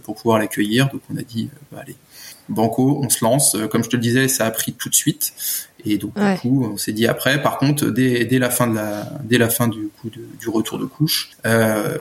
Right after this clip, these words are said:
Speaker 1: on a dit, « Allez, quel moyen de contraception ? » Et là, bah, j'ai,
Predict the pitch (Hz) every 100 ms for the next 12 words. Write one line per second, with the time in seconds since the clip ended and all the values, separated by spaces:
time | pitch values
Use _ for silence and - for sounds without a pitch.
0 | - 101 - 135 151 120 113 - - 127
1 | 123 120 117 117 - 123 - - 127 151
2 | 143 113 117 123 123 120 107 110 110